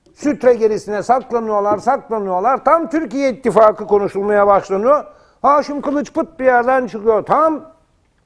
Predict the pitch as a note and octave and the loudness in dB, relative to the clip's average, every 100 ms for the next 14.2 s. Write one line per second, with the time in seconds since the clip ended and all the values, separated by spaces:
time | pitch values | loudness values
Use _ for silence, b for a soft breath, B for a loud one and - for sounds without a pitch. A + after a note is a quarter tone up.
0 | _ _ B3+ A#3+ A3 A3+ A3+ - B B | _ _ -6 -4 -2 -2 -2 -4 B B
1 | A3 B3 C4+ C4+ B3+ - C4+ - - A3 | 2 2 -2 0 0 -2 -6 -6 -6 2
2 | C4 B3 A#3+ A#3 B3+ B3 A#3 A#3+ - A3 | 2 4 2 2 -2 -2 -4 -4 -4 -4
3 | G3 A3 D#4 B3 E4 C4+ D4+ C#4 E3+ A3 | 0 0 0 0 -4 -2 -6 -6 -6 -4
4 | B3 B3+ C4+ - D3+ B3 C4 A#3+ B3 A#3+ | 0 0 0 -8 -2 0 2 2 2 2
5 | B3 A#3+ A#3+ B3 - - B3 A#3+ A3 A3+ | 0 0 0 -2 -4 -4 0 0 -2 -6
6 | - G#3 - _ _ _ _ _ _ _ | -6 -6 -6 _ _ _ _ _ _ _
7 | _ _ _ _ _ _ _ C#3 C#4+ D#4+ | _ _ _ _ _ _ _ 2 2 4
8 | D#4 C4 A#3+ - A#3 A3+ G#3 G#3+ - B3 | 2 0 -6 -6 -6 -4 -2 -2 -4 -8
9 | C4+ D4+ D4+ D4 D4+ A3 B3 G#3 D3+ C3 | -6 -6 -6 -4 -4 0 -2 -2 -8 -18
10 | B2+ _ _ _ _ _ _ _ _ G3+ | -20 _ _ _ _ _ _ _ _ 0
11 | E3 - G3 F#3+ D#3 F3+ F#3 F3+ E3+ E3 | 0 -2 -6 -6 -8 -10 -12 -12 -16 -14
12 | D#3 E3 D3+ E3 D#3+ E3+ F#3 F3+ D#3+ D3 | -14 -16 -18 -14 -14 -14 -14 -12 -10 -8
13 | E3+ E3 D3+ F#3+ G#3+ G3+ F3 G#3 A#3 D4 | -4 -4 -4 -8 -6 -2 -2 -2 -10 -10
14 | D4 _ | -10 _